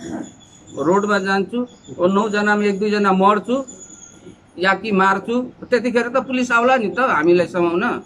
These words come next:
अब भरसक यही एक दुई दिनमा हामी उसको घर जबरजस्ती घुस्छु। अब पुलिस प्रशासन र सबै इलाका धरानको टोटल नभए पनि नब्बे पर्सेन्ट मान्छेले जानकारी दिइसके,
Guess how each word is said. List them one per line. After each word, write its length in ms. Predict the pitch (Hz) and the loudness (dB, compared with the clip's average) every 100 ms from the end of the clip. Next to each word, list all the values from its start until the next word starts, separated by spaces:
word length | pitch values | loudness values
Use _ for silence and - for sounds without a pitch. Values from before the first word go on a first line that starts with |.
| - - - - | -18 -20 -12 -4
अब 100 | 202 | 2
भरसक 300 | 190 226 262 | 2 2 0
यही 220 | 254 269 | 4 6
एक 120 | 254 220 | 4 2
दुई 100 | 247 | -2
दिनमा 340 | 262 262 247 | 0 2 4
हामी 500 | 220 175 220 285 - - 247 | 2 0 0 -2 -4 -12 -8
उसको 240 | 240 254 | -2 0
घर 200 | 202 240 | 2 2
जबरजस्ती 520 | 233 247 240 226 233 | 2 0 0 -2 -2
घुस्छु। 380 | 175 156 - 123 | -4 -4 -6 -6
अब 280 | 107 95 85 135 107 98 - - - - - | -6 -6 -12 -16 -14 -14 -18 -20 -20 -20 -8
पुलिस 180 | 220 202 | -8 -4
प्रशासन 480 | 240 214 247 254 247 | -4 0 0 0 0
र 60 | 247 | 0
सबै 360 | 254 269 254 226 - - | -2 0 -2 -2 -20 -8
इलाका 380 | 240 247 233 262 | 0 0 0 -4
धरानको 460 | 170 139 185 208 233 | 0 0 0 -2 -4
टोटल 380 | 247 240 269 | -2 0 0
नभए 480 | 247 220 240 226 220 | 0 -2 0 2 2
पनि 140 | 240 226 | 0 -2
नब्बे 240 | 233 277 | 2 2
पर्सेन्ट 360 | 262 233 240 226 | 0 -2 -2 -2
मान्छेले 340 | 220 233 233 | -2 -2 -2
जानकारी 440 | 226 220 220 208 | -4 -4 -2 -2
दिइसके, 500 | 185 190 180 147 117 | -2 -4 -4 -6 -10